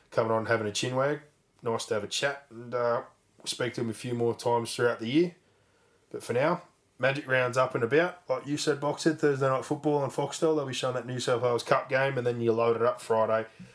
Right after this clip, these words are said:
Saturday, Sunday for Magic Round, round ten of the N R L. We're approaching the halfway mark, and before you know it, we'll be talking about Origin.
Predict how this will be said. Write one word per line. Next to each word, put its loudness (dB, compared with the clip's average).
Saturday, 4
Sunday 2
for -6
Magic 2
Round, 2
round 2
ten 0
of 4
the 0
N 4
R 6
L. 2
We're 4
approaching 2
the 0
halfway 2
mark, -2
and -2
before 0
you 2
know 2
it, -6
we'll -2
be 0
talking 2
about 0
Origin. -4